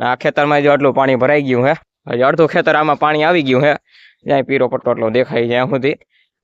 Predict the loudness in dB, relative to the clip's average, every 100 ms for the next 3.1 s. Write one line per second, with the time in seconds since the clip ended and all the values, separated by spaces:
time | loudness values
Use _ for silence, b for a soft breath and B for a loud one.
0 | _ -2 0 0 0 0 0 0 0 0
1 | 0 -2 -2 0 0 0 -2 -2 -4 -2
2 | -2 0 0 0 0 0 2 2 0 0
3 | 0